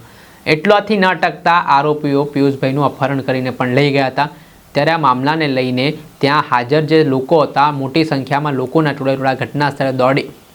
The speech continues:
મોટી સંખ્યામાં લોકોના ટોળા ઘટના સ્થળે ઉમટી પડ્યા હતા અને આ મામલામાં તેઓ દ્વારા કંટ્રોલમાં જાણ કરવામાં આવતા એક પોલીસને ઘટના સ્થળે આવવામાં પંદરથી વીસ મિનિટ જેટલો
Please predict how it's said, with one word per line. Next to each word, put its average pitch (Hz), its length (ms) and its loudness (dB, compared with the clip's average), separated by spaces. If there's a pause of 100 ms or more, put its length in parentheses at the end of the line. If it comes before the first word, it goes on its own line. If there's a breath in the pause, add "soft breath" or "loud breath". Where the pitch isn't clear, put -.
(600 loud breath)
મોટી 170 320 4
સંખ્યામાં 135 580 -4 (200)
લોકોના 165 420 4
ટોળા 147 240 0
ઘટના 143 460 -2 (220)
સ્થળે 151 540 0 (180 loud breath)
ઉમટી 170 320 4
પડ્યા 170 340 2
હતા 139 200 0
અને 156 120 -4
આ 139 200 0
મામલામાં 139 560 -2 (160)
તેઓ 139 200 2
દ્વારા 139 220 2
કંટ્રોલમાં 170 580 2
જાણ 147 200 2
કરવામાં 139 480 0
આવતા 147 340 0 (380 loud breath)
એક 196 300 -2
પોલીસને 170 580 2
ઘટના 170 420 0
સ્થળે 196 260 2
આવવામાં 156 500 2
પંદરથી 208 580 4
વીસ 175 440 2
મિનિટ 151 300 2
જેટલો 175 440 2